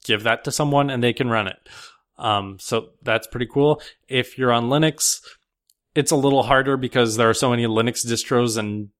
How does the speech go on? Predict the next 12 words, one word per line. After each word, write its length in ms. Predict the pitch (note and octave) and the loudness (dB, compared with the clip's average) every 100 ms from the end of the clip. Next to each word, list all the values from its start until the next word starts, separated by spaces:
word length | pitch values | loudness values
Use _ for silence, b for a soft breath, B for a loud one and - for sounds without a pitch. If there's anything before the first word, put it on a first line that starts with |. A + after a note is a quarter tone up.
| _ _ | _ _
library 520 | B2+ A#2+ A2+ A#2 A2+ | -2 0 0 0 0
versions 420 | A2 A2+ G#2+ A2+ A2 | 0 0 0 -4 0
and 80 | |
all 180 | A2 A2+ | 2 2
of 80 | A2 | 2
that 220 | G#2 A2 | 0 0
stuff 240 | - A#2+ - | -2 -4 -4
that 80 | |
generally 460 | A2 B2+ C3+ C#3 C3+ | -2 0 0 2 0
they 160 | A#2+ A2+ | 2 2
recommend, 480 | A2 A#2+ G#2+ A2 | 0 0 -2 0
uh, 400 | A2+ - A2+ G2+ | -4 -2 -2 -2